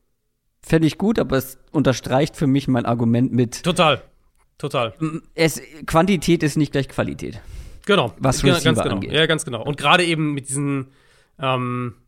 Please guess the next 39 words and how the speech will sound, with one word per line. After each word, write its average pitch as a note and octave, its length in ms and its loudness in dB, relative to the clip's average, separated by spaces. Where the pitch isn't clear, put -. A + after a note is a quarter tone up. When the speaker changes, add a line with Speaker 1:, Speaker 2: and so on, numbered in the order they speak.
Speaker 2:
gerade, F3+ 380 2
also D#3 160 0
insbesondere F#3 500 2
was C#3 160 -2
Wide C#3 140 2
Receiver C3 320 -4
Gruppen B2+ 280 -6
halt A#2+ 120 -2
angeht, A#2+ 260 -6
dieser A#2+ 460 0
Unterschied, D#3 500 -4
eine D#3+ 300 2
Elite D#3 320 -2
oder C3+ 180 -2
zwei C3+ 220 0
sehr B2+ 120 -2
gute C3+ 220 -10
zu A#2 140 -6
haben. A#2+ 260 -4
Speaker 1:
Genau. G#2+ 200 -2
Speaker 2:
Der B2 160 2
eine D#3 180 4
Elite D3 320 0
ist - 520 -4
mehr C3 280 0
wert. A2 340 -8
Speaker 1:
Ja, E3+ 200 0
weil A2+ 220 2
du B2 120 -2
einfach, B2+ 580 -2
wie A#2 100 -6
du C3 180 -2
ja B2+ 120 2
vorhin C3 280 0
schon C#3 160 -2
gesagt C#3+ 320 -4
hast, - 260 -12
das - 260 -10
ist, - 340 -10